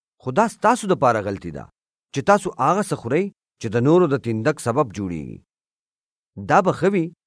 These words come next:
چې ته غوښه ونه خورې یا شراب ونه څښې او یا نور داسې څه کار ونه کړې چې ستا د وروڼو او خویندو د تندک سبب کیږي. نو په څه چې ستاسو عقیده وي، هغه د خدای پاک او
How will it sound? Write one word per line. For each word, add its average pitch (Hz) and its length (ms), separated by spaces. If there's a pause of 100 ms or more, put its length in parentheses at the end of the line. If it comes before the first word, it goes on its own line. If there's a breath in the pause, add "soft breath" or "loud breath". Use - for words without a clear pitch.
(140)
چې 151 140
ته 170 140
غوښه 196 280
ونه 233 220
خورې 107 180 (360)
یا 208 240
شراب 226 360
ونه 110 180
څښې 60 200 (480)
او 139 200
یا 165 120 (520)
نور 185 280
داسې 170 280
څه 127 60 (100)
کار 180 200
ونه 214 120
کړې 104 200 (480)
چې 120 140
ستا 180 180
د 147 120
وروڼو 180 260
او 131 140
خویندو 151 340 (400)
د 107 180
تندک 131 380
سبب 120 320
کیږي. 78 280 (800)
نو 107 140
په 139 120
څه 147 200
چې 170 140
ستاسو 165 320
عقیده 95 340
وي، 139 120 (400)
هغه 123 200
د 180 100
خدای 120 280 (100)
پاک 160 240 (300)
او 175 40